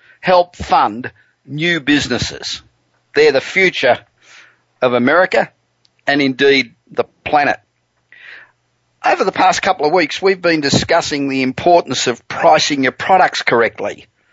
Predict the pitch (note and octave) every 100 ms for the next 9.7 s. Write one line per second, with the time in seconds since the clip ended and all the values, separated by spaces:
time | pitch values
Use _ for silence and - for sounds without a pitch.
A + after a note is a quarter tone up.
0 | _ - - - _ - D#3+ E3+ - B3
1 | G#3 C#3 C3 C#3 F3 C3+ D#3 - - -
2 | _ _ _ _ _ _ C#3+ D3 F#3+ F3+
3 | D3 - C#3+ B2+ B2+ - C#3 B2+ A#2 A#2+
4 | A#2 - - D3 C3+ - - - - B2+
5 | C3+ C#3+ E3+ F3+ D3+ C#3 C#3+ C#3 B2+ B2
6 | - E3 - F2+ - - - _ _ _
7 | _ C#3 C3+ - B2 - C#3+ - A2+ G#2+
8 | A2 - F3 C#3+ G2+ - - - _ _
9 | _ - _ - - -